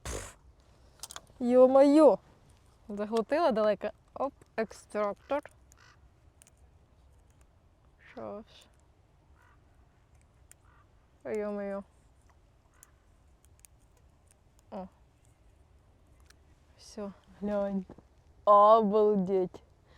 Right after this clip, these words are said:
Speaker 1: Якраз тільки докормила. Такий жердяйчик. Класно. Ох, ці рибалочки. Так, дивіться, по поводу екстрактора. Це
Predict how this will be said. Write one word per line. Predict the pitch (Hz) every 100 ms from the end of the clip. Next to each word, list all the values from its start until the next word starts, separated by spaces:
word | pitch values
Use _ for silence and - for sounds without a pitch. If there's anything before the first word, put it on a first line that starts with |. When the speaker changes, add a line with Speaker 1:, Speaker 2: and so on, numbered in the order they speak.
| - - -
Speaker 1:
Якраз | 202 262 277
тільки | - 277 226
докормила. | 240 247 247 254 247 294 370 240 - _ _ _ _ _ _ _ _ -
Такий | 208 - 208 196 - _
жердяйчик. | 208 196 220 202 196 214 214 233 - 302 - - _ - - - - - _ -
Класно. | 220 208 196 - 226 226 - - - - - - - - - - - - - - - -
Ох, | - 254 247 214
ці | - 247
рибалочки. | 233 233 196 214 214 208 208 - - 214 208 - - -
Так, | - 226
дивіться, | 190 262 285 - 202 185 - - _
по | 214
поводу | - 302 269
екстрактора. | 269 - - 202 - 190 196
Це | - 269